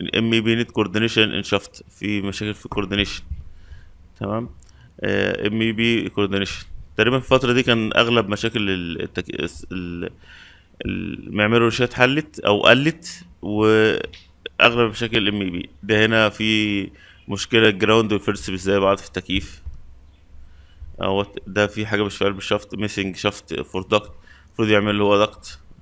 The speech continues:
يعمل له شافت قصدي. هنا برضو كتبت له اسم الغرفة، حددت له هو موجودة في أنهي دور، حددت له اسم الملف،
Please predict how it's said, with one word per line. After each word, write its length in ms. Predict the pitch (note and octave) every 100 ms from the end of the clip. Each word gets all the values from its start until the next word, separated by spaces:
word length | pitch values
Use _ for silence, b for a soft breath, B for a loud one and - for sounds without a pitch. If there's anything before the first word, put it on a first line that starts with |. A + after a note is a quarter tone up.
| - _ _ -
يعمل 200 | F2 G2
له 60 | G2
شافت 240 | G#2+ F#2+
قصدي. 340 | F2+ G2 G#2 A#2 B B B B B B
هنا 120 | A2
برضو 220 | A2+ A2+ G#2+
كتبت 200 | A2 A#2+
له 60 |
اسم 160 | A#2 A2+
الغرفة، 500 | G#2 A2+ - D3+ D3+ -
حددت 360 | G2 F#2+ -
له 80 | G#2
هو 80 | G#2
موجودة 240 | G2 G#2+
في 120 | G#2+
أنهي 120 | G#2+ G#2+
دور، 320 | A2+ C3+ A2+
حددت 340 | G#2 F#2 F#2
له 80 | G2
اسم 160 | G2+ G#2
الملف، 460 | G2+ A#2 D#3 -